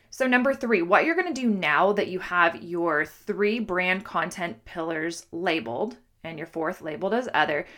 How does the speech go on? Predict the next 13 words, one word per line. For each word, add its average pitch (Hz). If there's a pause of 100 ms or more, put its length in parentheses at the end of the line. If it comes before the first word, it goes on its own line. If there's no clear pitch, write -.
(240)
you're 208
gonna 214
come 240
up 277
with 202
ideas 190
and 196
topics. -
So -
you're 202
gonna 208
have 196
five 277